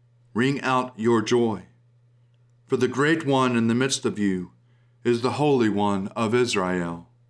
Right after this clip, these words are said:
Glory to the Father, and to the Son, and to the Holy Spirit, as it was in the beginning, is now,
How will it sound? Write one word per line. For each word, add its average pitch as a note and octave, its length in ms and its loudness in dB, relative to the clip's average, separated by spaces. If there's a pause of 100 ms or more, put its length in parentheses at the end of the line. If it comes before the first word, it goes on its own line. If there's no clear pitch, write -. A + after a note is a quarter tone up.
(1080)
Glory B2 380 4
to A#2+ 160 -2
the B2+ 100 2
Father, B2+ 560 0
and F#2+ 140 -4
to - 120 -4
the A2+ 140 -2
Son, A2+ 420 0
and G2+ 160 -2
to A#2+ 120 -4
the A2+ 140 -4
Holy A#2+ 280 -2
Spirit, A#2 600 -4 (720)
as A#2+ 220 -2
it B2+ 100 0
was C3+ 280 0
in D3+ 80 -2
the D3+ 80 0
beginning, A#2 640 -2
is A#2 260 -2
now, E2 460 -4